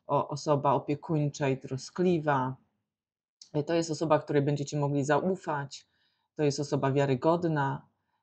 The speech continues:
E, to jest osoba, na której będziecie mogli polegać w każdej sytuacji. E, jej słowa i działania są zwykle wiarygodne i uczciwe. E, to jest również karta, y, odpowiedzialności i posłuszeństwa. Także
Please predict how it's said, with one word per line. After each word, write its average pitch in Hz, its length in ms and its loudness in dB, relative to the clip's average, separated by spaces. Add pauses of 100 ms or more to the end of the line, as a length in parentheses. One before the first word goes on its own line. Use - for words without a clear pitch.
(140)
E, 139 420 0
to 143 100 0
jest 151 180 2
osoba, 143 240 -2
na 139 120 0
której 147 220 0
będziecie 147 340 -2
mogli 139 240 0
polegać 151 560 0
w - 40 -20
każdej 143 320 0
sytuacji. 135 920 -6 (460)
E, 139 400 0
jej 147 400 4
słowa 147 460 0
i 139 40 0
działania 139 360 0
są 135 180 -4
zwykle 135 420 -2
wiarygodne 139 720 -2
i 131 60 -6
uczciwe. 143 680 -6 (600)
E, 151 300 0
to 196 100 0
jest 302 200 -2
również 302 260 -2
karta, 220 540 4
y, 175 140 2
odpowiedzialności 180 840 0
i - 20 -6
posłuszeństwa. 156 1000 -6 (760)
Także 160 840 2